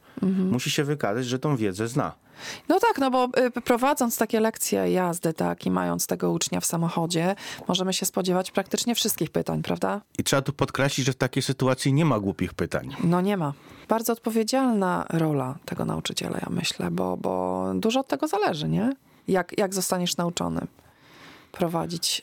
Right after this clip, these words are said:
Speaker 1: ten twój samochód. To jest jednak ta umiejętność, no, która towarzyszy nam przez całe życie. To jest tak jak, nie wiem, no, jeżdżenie na rowerze. No, i po prostu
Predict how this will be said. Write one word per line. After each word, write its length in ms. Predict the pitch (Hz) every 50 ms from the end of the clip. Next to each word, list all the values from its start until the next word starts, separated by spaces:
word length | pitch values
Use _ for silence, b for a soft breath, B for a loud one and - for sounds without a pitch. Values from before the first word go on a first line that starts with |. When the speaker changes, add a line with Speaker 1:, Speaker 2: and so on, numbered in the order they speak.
| - - -
Speaker 1:
ten 160 | - 165 165
twój 160 | - - 175
samochód. 480 | - - 190 190 214 214 - - - - _
To 100 | - 202
jest 220 | 202 214 220 - -
jednak 260 | 233 220 220 220 -
ta 120 | - 220
umiejętność, 480 | 214 214 214 208 220 220 240 240 - -
no, 100 | 226 214
która 260 | - - 208 214 214
towarzyszy 540 | 208 - 208 214 214 214 214 208 - - 233
nam 140 | 240 240 240
przez 200 | - - 247 -
całe 280 | - 254 240 240 247
życie. 280 | 247 254 233 - 196 185
To 80 | - 254
jest 140 | 247 - -
tak 180 | - 240 - -
jak, 280 | 247 240 - - -
nie 160 | 254 262 269 240
wiem, 180 | 208 185 185
no, 100 | 185 185
jeżdżenie 380 | 185 185 190 196 202 196 196 202
na 120 | 208 208
rowerze. 380 | 214 214 214 214 196 185 175 180
No, 220 | 180 180 180 185
i 120 | 190 196 -
po 180 | - - 208
prostu 760 | - - 214 208 - - - 220 214 214 214 214 214 214 214